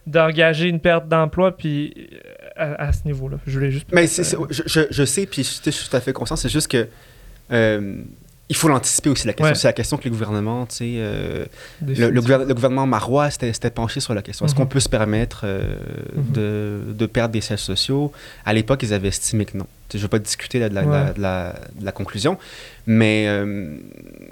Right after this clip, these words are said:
Speaker 2: mais en tout cas, on n'est pas dans, on n'a pas le contexte politique
Speaker 1: <laughs> Ouais.
Speaker 2: encore pour, euh,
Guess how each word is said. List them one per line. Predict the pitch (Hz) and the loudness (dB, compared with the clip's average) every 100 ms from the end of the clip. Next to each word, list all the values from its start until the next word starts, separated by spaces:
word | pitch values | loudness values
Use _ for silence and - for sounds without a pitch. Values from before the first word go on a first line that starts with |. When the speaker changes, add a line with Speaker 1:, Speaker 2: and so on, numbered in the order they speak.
| 50 - - | -20 -20 -2
Speaker 2:
mais | 139 | 2
en | 135 | 4
tout | - | 4
cas, | 147 - | 0 2
on | |
n'est | 123 | 0
pas | 117 185 | 2 4
dans, | 165 - 165 135 | 4 4 2 0
on | |
n'a | 131 131 | 2 4
pas | 214 | 4
le | 196 | 4
contexte | - 151 131 156 - | 2 0 0 -2 0
politique | 131 131 170 151 | 0 0 -2 2
Speaker 1:
<laughs> | |
Ouais. | - | 2
Speaker 2:
encore | 165 123 117 | 4 2 0
pour, | - 127 127 | -4 -4 0
euh, | 117 104 107 | 2 2 0